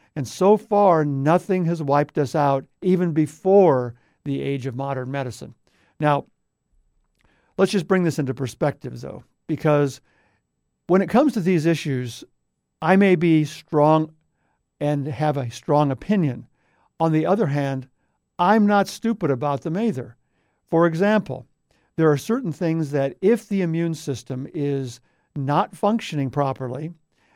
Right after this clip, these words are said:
or if the immune system is going to kill the person by overreacting, then, of course, you know, you have to do the smart thing,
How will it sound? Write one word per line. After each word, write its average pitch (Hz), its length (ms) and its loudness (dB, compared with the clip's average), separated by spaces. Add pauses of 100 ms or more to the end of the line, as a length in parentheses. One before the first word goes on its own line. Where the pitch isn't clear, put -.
(200)
or 233 420 6
if 202 180 0
the 175 140 -2
immune 185 420 2
system 135 640 -6 (300)
is 160 160 0
going 170 320 6
to 160 100 -2
kill 202 280 6
the 185 100 2
person 139 600 -2
by 147 280 2
overreacting, 170 1040 2 (400)
then, 151 360 4
of 185 120 0
course, 143 520 -2 (420)
you 123 100 -10
know, 139 180 -4
you 156 240 -2
have 139 140 -2
to 143 100 -6
do 131 160 -4
the 135 100 -4
smart 151 340 0
thing, 190 300 -2